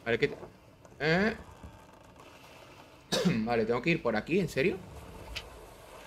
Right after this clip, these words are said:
Vale, no sé dónde tengo que ir. Voy a poner.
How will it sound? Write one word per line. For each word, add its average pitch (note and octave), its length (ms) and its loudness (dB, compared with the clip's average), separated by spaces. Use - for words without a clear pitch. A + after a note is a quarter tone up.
Vale, A#2 200 10
no C#3+ 120 8
sé A3+ 140 12
dónde B2+ 160 10
tengo A#2 180 8
que A#2 120 4
ir. B2+ 180 6
Voy A#2+ 140 4
a C3 80 4
poner. C3 260 4